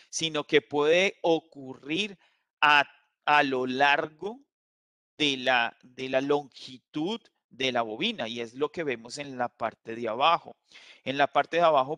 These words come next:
podemos ver cómo el rizado en rojo nos muestra una amplitud que inclusive supera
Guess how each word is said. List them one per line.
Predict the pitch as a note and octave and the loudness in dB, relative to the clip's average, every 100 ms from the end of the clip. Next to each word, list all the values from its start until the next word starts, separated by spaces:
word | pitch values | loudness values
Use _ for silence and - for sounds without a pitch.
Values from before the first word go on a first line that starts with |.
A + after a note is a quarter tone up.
| - | -8
podemos | C#3 B2+ B2 D3 D#3 C#3+ | -4 -4 -6 -12 -12 0
ver | D#3 D#3 - | 0 0 -4
cómo | D3+ D3 D3+ E3 - _ | -6 -4 -8 -12 -14 _
el | - D3 C#3 | 0 2 2
rizado | B2 B2+ A#2 F3 C3 C3+ | -4 -6 -2 2 2 2
en | D3+ D#3+ | -6 -8
rojo | F3 F3 B2 C#3+ D3 _ _ _ | 0 0 0 -10 -16 _ _ _
nos | C#3 C3 B2 | -8 -8 -8
muestra | C3+ D3 C#3+ - D#3+ | -6 -6 -6 -2 -2
una | E3+ F3 | 0 -6
amplitud | F3 - C#3 - C#3+ - | -6 -12 -14 -10 -12 -12
que | - | -16
inclusive | B2+ B2 C3 A#2+ C3+ C#3+ E3 | -16 -16 -18 -12 -6 -4 -2
supera | - D#3 - C3 B2+ D3+ F#3 | -4 -8 -4 0 2 2 0